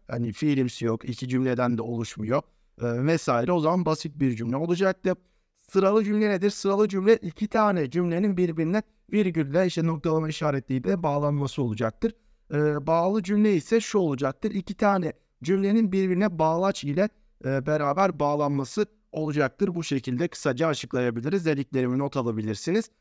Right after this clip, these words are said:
Kısaca açıklamış oldum. Sonra örneklerimize bakacak olursak, ilkinde yarışmanın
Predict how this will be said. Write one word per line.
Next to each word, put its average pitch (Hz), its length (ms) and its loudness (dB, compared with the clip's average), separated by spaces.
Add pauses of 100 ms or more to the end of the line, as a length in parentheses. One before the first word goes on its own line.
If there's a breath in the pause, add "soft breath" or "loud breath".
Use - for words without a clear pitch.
(120)
Kısaca 165 320 -2
açıklamış 160 480 -2
oldum. 160 380 0 (360)
Sonra 233 460 2
örneklerimize 202 720 0
bakacak 185 360 0
olursak, 143 540 0 (260)
ilkinde 180 540 2
yarışmanın 180 760 0